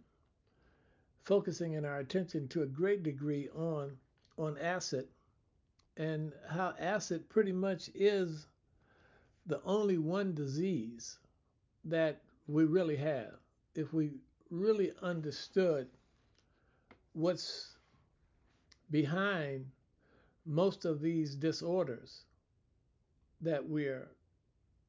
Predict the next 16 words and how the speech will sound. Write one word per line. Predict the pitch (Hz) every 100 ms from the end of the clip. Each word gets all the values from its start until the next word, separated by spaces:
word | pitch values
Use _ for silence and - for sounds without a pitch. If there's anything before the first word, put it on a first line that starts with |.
| -
confronted | 160 131 196 190 156
with | 151 147
today, | 143 135 120 - _ _ _ _ _ _ _ _ _ _ _ _ _ 127
basically | 160 214 185 160 151
from | - 156 147
the |
common | 143 175 175 151
cold | 151 220 202 165 156 -
to | 131
cancer, | - 202 175 - 104 - _ _ _ _ _ _ _ _ _ _ _ _ _ _ _ _
it | - 147
really | 180 185 160
gets | 170 165
down | 156 170 170 170 160
to | - 160 147 139 131 - - _ _ _ _ _ _ _ _ -
acidification. | 151 - 208 185 - - 185 185 160 127